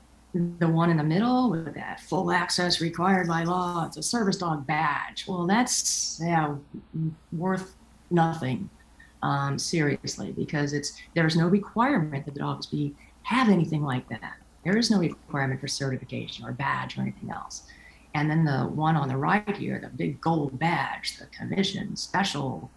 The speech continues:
U S service dog, full access, that is also meaningless. And I would say that they're actually a little bit worse than meaningless because, um, we have heard of cases before where, say you have a,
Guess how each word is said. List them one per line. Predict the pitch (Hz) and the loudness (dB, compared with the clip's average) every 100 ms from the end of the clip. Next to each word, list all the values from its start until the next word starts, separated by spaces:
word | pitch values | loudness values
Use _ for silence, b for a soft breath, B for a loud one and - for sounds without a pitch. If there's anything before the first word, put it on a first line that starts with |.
| B B B - | B B B -10
U | 131 180 185 | 0 2 4
S | - - | 2 -2
service | - 185 156 | 0 2 0
dog, | 135 135 131 131 | -2 -2 -2 -2
full | - 196 | -2 2
access, | 185 190 190 - - - - - | 4 2 0 -4 -8 -10 -10 -2
that | 165 160 | 2 4
is | 147 | 2
also | 147 135 - 120 | 0 -2 -4 -4
meaningless. | 120 - 110 - - - B B B B B B | -4 -4 -8 -12 -16 -18 B B B B B B
And | 185 180 | 2 4
I | 180 | 4
would | 185 - | 2 0
say | - 240 226 | -2 2 2
that | 196 | 2
they're | 170 180 202 | 2 2 0
actually | - 175 | 0 -2
a | |
little | 165 160 | 0 -2
bit | 151 147 | -4 -2
worse | 156 185 214 - | 2 4 4 0
than | 156 143 | -6 -2
meaningless | 170 190 - 147 139 - - | 2 2 0 -8 -8 -10 -8
because, | 151 151 - 196 180 139 - - - - 160 | -6 -8 -6 -2 -2 -2 -6 -10 -12 -8 -2
um, | 147 147 143 143 - - B B - | 0 0 -2 -4 -12 -20 B B -2
we | 156 | -2
have | 147 | 0
heard | 165 170 | 2 4
of | 151 143 - | 4 0 -6
cases | - 165 170 151 143 | -4 0 2 0 -4
before | 143 - 139 143 | -8 -6 -4 -2
where, | 147 143 139 139 | 0 2 2 0
say | - - 180 180 170 | 0 0 2 2 0
you | 156 | 0
have | 151 135 | -2 -2
a, | 135 | -4